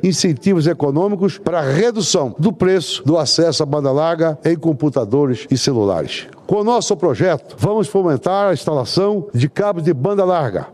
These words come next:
em localidades remotas do país. Esse é um recurso que pequenos agricultores precisam para que possa buscar a melhoria das suas propriedades, com avanços das novas tecnologias de desenvolvimento sustentável.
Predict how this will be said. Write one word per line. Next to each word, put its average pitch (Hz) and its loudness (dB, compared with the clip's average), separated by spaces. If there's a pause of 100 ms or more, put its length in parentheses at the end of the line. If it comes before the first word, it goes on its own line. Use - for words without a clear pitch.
em 151 2
localidades 165 2
remotas 151 0
do 147 2
país. 160 -2
Esse 190 2
é - 2
um 170 2
recurso 185 2
que 185 0
pequenos 190 0
agricultores 165 0
precisam 175 2
para 165 -2
que 160 2
possa 165 -2
buscar 165 0
a 160 0
melhoria 160 4
das 143 2
suas 143 0
propriedades, 98 -2
com 147 -2
avanços 151 0
das 117 -2
novas 165 0
tecnologias 156 0 (120)
de 156 0
desenvolvimento 143 2
sustentável. 101 -2